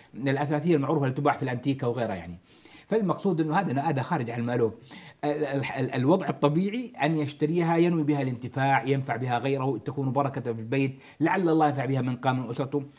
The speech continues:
أنا أذكر ولدي و-، ول-، والدي الله يرحمه لما، آه، آه، لما اشترى المكتبات، والدي من عامة الناس، يعني هو يقرأ ويكتب، و-، و-، يقرأ ويكتب، لكنه ما له في العلم الشرعي شيء، مع محبته للدين والتدين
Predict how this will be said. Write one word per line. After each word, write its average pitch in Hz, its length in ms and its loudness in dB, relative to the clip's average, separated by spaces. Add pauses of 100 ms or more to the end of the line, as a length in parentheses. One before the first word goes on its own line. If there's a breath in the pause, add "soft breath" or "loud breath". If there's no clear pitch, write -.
(160 loud breath)
أنا 180 100 4
أذكر 160 200 2
ولدي 160 280 4
و-، 165 240 6
ول-، 156 300 4
والدي 147 360 4
الله 131 140 2
يرحمه 139 360 -2 (560 loud breath)
لما، 147 420 6
آه، 127 760 4
آه، 113 380 4
لما 139 260 2
اشترى 151 460 4
المكتبات، 139 640 0 (420 loud breath)
والدي 180 420 6
من 226 120 -2
عامة 185 340 2
الناس، 107 400 -2 (100)
يعني 147 200 2
هو 196 140 8
يقرأ 240 260 6
ويكتب، 196 380 2
و-، 143 60 2
و-، 143 260 2 (100)
يقرأ 156 440 2
ويكتب، 127 400 -4
لكنه 180 320 -4
ما 254 380 2
له 226 140 2
في 160 80 -4
العلم 208 240 -2
الشرعي 139 360 -4
شيء، 92 120 -12 (280 loud breath)
مع 226 160 2
محبته 240 500 0
للدين 151 500 0
والتدين 139 640 0